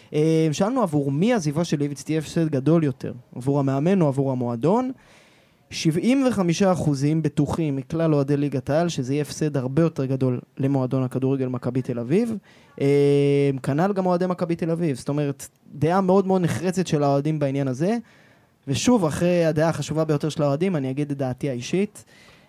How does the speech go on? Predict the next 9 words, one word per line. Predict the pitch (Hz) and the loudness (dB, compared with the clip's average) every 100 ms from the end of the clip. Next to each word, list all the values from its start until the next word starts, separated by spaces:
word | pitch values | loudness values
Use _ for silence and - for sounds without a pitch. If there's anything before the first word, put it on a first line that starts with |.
| _ | _
אה, | 139 147 147 | 0 2 2
נשגב | 143 131 147 175 196 | 0 -2 2 2 2
מבינתי | 180 147 139 156 | 0 -2 -2 -2
כל | 147 139 | -2 -2
הסיפור | 127 127 156 160 | -2 -2 0 0
הזה, | 156 165 175 175 - _ | -2 -2 -2 -2 -6 _
ואני | 127 131 131 | -6 -4 -4
אסביר. | 127 - 147 190 190 - _ _ _ | -6 0 2 2 0 -6 _ _ _
אה, | - | -6